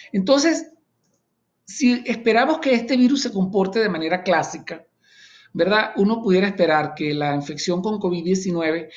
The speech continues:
genere una inmunidad protectora de al menos uno o dos años. Sin embargo, debo señalarte que, eh, la respuesta inmune contra diferentes agentes varía, eh, de virus a virus.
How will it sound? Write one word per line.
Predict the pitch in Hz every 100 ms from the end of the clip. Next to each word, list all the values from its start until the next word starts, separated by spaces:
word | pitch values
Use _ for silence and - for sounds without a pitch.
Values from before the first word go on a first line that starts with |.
| -
genere | - 180 202 214 240
una | 214 202
inmunidad | 202 185 165 160
protectora | 180 185 180 - 165 160 165 - - - -
de | 180
al | 170
menos | 180 196 185 -
uno | 220 220 196
o | 165
dos | 151 151
años. | 151 131 123 - _ _ _ _ _ - -
Sin | - 180
embargo, | 185 202 226
debo | 233 214
señalarte | 220 247 247 196 185 - 196
que, | 165 151 160 165
eh, |
la | 143 143 147
respuesta | 151 196 190 240
inmune | 233 214 208 214
contra | 196 - 160
diferentes | 151 160 156 160 208
agentes | 196 185 185 185 214 - _ - _
varía, | - 175 190 226 233 233 - - _ _ -
eh, | 208 180
de | 180 175
virus | 175 190
a | 190
virus. | 185 220 185 -